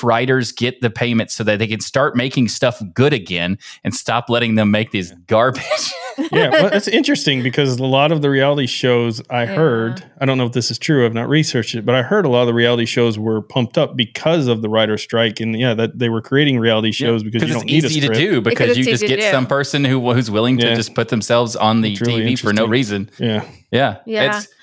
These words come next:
Speaker 3: Well,
Speaker 1: well, anyway, so
Speaker 3: Yeah.
Speaker 1: let, we've, we've talked enough about T V and <laughs> stuff.
Speaker 3: <laughs> So let's
Speaker 1: And,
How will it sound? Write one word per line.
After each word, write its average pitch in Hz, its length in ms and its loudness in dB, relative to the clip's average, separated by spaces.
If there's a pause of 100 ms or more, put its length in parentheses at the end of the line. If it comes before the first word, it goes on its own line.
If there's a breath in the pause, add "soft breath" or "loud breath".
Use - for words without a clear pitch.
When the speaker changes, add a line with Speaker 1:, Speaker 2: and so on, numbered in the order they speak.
(320 loud breath)
Speaker 3:
Well, 285 120 6
Speaker 1:
well, 233 160 6
anyway, 104 720 -2
so - 160 0
Speaker 3:
Yeah. 139 260 2
Speaker 1:
let, - 180 0 (340 soft breath)
we've, 196 280 0
we've 196 240 2
talked 170 240 0
enough 135 260 0
about 123 320 0
T 131 220 -2
V 120 480 -2
and 165 260 0
<laughs> - 0 -
stuff. - 480 -4
Speaker 3:
<laughs> 605 40 6 (220)
So 480 120 0
let's 466 340 0
Speaker 1:
And, 160 260 -2